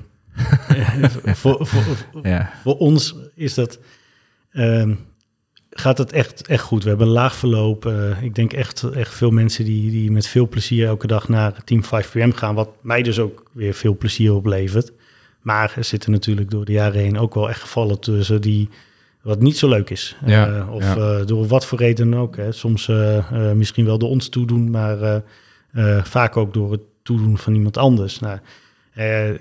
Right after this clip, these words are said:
Speaker 1: dat, ja, dat, eh, vind ik wel altijd echt de minder leuke dingen, omdat je,
Speaker 2: Ja.
Speaker 1: eh, graag wilt dat het een, eh, dat
Speaker 2: Ja,
Speaker 1: het
Speaker 2: dat
Speaker 1: een
Speaker 2: iedereen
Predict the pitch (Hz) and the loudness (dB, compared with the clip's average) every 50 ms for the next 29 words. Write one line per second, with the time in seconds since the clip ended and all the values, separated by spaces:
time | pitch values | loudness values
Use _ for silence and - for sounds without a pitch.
0 | - 139 123 123 117 - _ _ _ _ - 127 143 139 120 107 98 107 104 - | -6 -6 -6 -6 -6 -8 _ _ _ _ -10 -6 -2 -2 -2 -2 -2 -6 -8 -8
1 | - - - 104 98 107 117 113 - - - 110 104 110 110 110 110 110 113 107 | -10 -10 -8 -8 -6 -6 -8 -8 -6 -6 -4 -2 -2 0 2 2 2 2 0 -2
2 | - 117 113 110 - 127 - - - 120 113 113 120 127 143 135 120 107 101 101 | 0 -2 -2 -2 -2 -6 -6 -4 0 2 4 4 6 6 4 4 2 2 0 -2
3 | 98 - 104 101 101 101 107 113 117 117 113 98 98 95 95 92 107 107 104 92 | -2 -4 -6 -4 -4 -2 -2 0 0 0 0 0 2 2 4 4 4 2 0 -2
4 | 78 131 131 113 107 107 101 - - 110 107 101 - 107 107 104 101 - 107 101 | -4 -4 -4 -2 -2 -2 -2 -2 -4 -6 -6 -4 -4 -2 -2 -2 -2 -4 -6 -6
5 | - 110 107 - 113 107 107 107 107 104 104 92 - - _ - - 98 95 95 | -6 -8 -6 -4 -2 -2 0 0 0 0 -2 -4 -6 -12 _ -6 0 2 2 4
6 | 95 - - 92 | 4 2 2 2